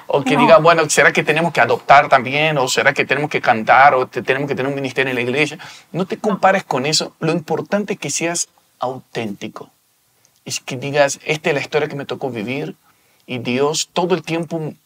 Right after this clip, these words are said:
Speaker 1: nos está convenciendo que Él no se equivocó en elegirte. Él no se equivocó en elegirnos. Y, y, y, y lo que me emociona, amor, que es que de verdad, de verdad, de verdadero. O sea, nosotros ni preparamos lo que íbamos a hablar ahora,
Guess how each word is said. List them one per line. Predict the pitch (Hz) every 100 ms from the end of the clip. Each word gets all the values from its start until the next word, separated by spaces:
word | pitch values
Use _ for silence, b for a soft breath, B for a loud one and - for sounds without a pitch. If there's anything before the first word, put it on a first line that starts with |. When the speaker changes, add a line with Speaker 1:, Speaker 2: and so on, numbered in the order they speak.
| _ -
Speaker 1:
nos | 143 135
está | 135 165 156
convenciendo | 156 135 127 131 - 151 160
que | 156 135
Él | 151 143
no | 165 196
se | - - 151
equivocó | 147 - 127 123 - - 175 233 - b b b -
en | 120
elegirte. | 120 113 120 117 - - b b b b
Él | 135
no | 151
se | -
equivocó | 147 135 131 147
en | 143
elegirnos. | 117 104 110 131 117 117 135 - B B B B -
Y, | 131
y, | 127 - 143 131 _
y, | - 120 - - 131
y |
lo | 139
que | 143
me | 143
emociona, | 143 143 139 165 170
amor, | 165 160
que | 147 131 - b b b 131
es |
que | -
de | 135 131
verdad, | 117 120 120 131 - 196 151
de | 123
verdad, | 123 120 131 160
de |
verdadero. | 131 113 113 123 135 147 143 -
O |
sea, | 151
nosotros | 156 156 165 175
ni | 208
preparamos | 214 190 - 156 170 202 175
lo | 151 147
que | 147
íbamos | 156 151 143
a |
hablar | 131 131 135
ahora, | 135 127 87